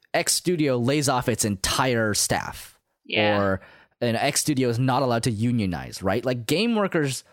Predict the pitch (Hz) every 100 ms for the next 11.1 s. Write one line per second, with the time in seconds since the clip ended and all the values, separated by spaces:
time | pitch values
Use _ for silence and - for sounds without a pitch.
0 | - 131 117 123 135 107 85 85 110 101
1 | - 185 185 147 131 117 110 104 101 -
2 | - - 107 95 95 95 _ - - _
3 | _ _ 135 - 160 - 226 - 170 143
4 | 120 113 120 - - 156 120 90 101 107
5 | 101 - 95 - 87 85 82 101 - -
6 | - 131 156 156 180 165 - - 160 151
7 | 175 131 101 92 104 139 120 - 113 107
8 | 107 117 110 - 104 87 90 - _ _
9 | - 117 107 104 101 185 117 120 - -
10 | 156 160 156 - - - 123 110 104 101
11 | 98